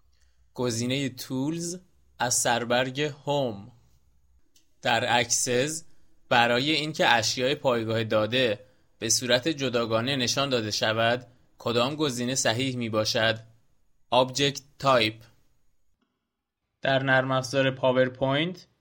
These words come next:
جهت اعمال طرح‌های از پیش آمده به اسلایدها از کدام ابزار کمک گرفته می‌شود؟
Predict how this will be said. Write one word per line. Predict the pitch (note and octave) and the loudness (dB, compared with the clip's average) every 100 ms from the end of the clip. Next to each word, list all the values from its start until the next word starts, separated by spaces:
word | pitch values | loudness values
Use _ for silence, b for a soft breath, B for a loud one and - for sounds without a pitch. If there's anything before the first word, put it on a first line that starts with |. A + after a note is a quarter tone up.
| _ | _
جهت | - A#2+ C#3+ D3+ | 2 4 4 0
اعمال | G3+ C#3 B2+ B2+ B2+ B2 | -2 -2 0 2 0 0
طرح‌های | C3 B2 A#2+ C#3 E3+ | 0 0 2 -2 2
از | C#3 A#2+ | 0 0
پیش | - A#2 | -8 -4
آمده | B2 A#2+ A#2+ C#3 | -4 -2 -2 -2
به | D3+ C3 | -2 -4
اسلایدها | A#2 B2+ A#2+ A#2+ A2 B2 B2 D3 E3 B B B - | -4 -2 -2 -2 0 2 4 4 0 B B B -2
از | B2+ - | -2 -2
کدام | - B2+ D3 G3 | -2 2 2 4
ابزار | E3+ B2 B2 A#2+ A#2 - - | 2 2 2 2 2 -4 -16
کمک | - C3 B2+ B2+ | -8 -2 -2 -2
گرفته | C3 A#2+ A#2 B2+ | -2 -4 -4 -6
می‌شود؟ | A#2+ A#2 B2+ A#2+ A#2 A#2 | -6 -2 -2 0 0 -2